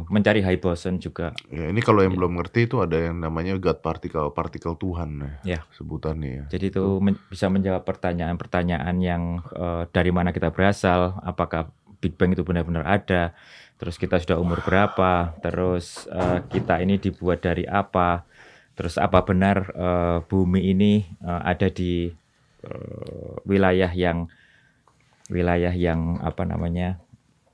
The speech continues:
Speaker 1: beruntung untuk adanya evolusi
Speaker 2: Kehidupan
Speaker 1: atau
Speaker 2: dan
Speaker 1: enggak.
Speaker 2: sebagainya.
Speaker 1: Iya.
Speaker 2: Iya, iya, iya,
Speaker 1: Gitu.
Speaker 2: iya. Karena katanya one in a million dan sebagainya.
Speaker 1: Iya. Hmm.
Speaker 2: Oke, so you believe in aliens, but you don't believe that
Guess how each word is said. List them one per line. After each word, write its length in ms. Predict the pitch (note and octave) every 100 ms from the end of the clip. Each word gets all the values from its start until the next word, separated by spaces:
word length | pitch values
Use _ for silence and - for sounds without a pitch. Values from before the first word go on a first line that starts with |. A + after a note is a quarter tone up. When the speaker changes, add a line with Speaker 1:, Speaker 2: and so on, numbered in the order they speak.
| _ _ _ _
Speaker 1:
beruntung 640 | A#2 A2+ G#2+ G2+ A#2+ A2+
untuk 240 | A2 F#2+ F2
adanya 460 | F2+ F#2 E2+ F2
evolusi 480 | D2+ F#2 F#2 F#2+ E2+
Speaker 2:
Kehidupan 100 | F2
Speaker 1:
atau 60 | D#2+
Speaker 2:
dan 200 | F2 F2+
Speaker 1:
enggak. 160 | F2
Speaker 2:
sebagainya. 580 | F2 D#2+ E2 F2+ F2+ E2+
Speaker 1:
Iya. 220 | E2 E2 - - -
Speaker 2:
Iya, 200 | D#2 D2+
iya, 0 |
iya, 180 | D2+ C#2+ C2+
Speaker 1:
Gitu. 140 | D2+ D#2
Speaker 2:
iya. 140 | D2+ B1+
Karena 220 | C#2+ F2+
katanya 320 | F2+ E2 E2 F#2+
one 160 | E2+ D#2+
in 80 |
a 60 | D#2
million 400 | F2 G#2 F#2 F2 F2
dan 140 | D#2+
sebagainya. 680 | - C2 D#2 D#2+ F2 D#2+ D#2 D#2+
Speaker 1:
Iya. 300 | - - -
Hmm. 180 | - - - - - _ -
Speaker 2:
Oke, 220 | D2 D#2
so 180 | D#2 A2+
you 160 | A2 B2+
believe 340 | A2 A#2+ C#3+
in 120 | A#2
aliens, 500 | G#2+ A#2 B2 C3 C3+
but 160 | - F#2
you 120 | F#2+
don't 180 | G#2 G2+
believe 400 | F#2 G2 A2 G#2+
that 360 | G2 E2+ D#2+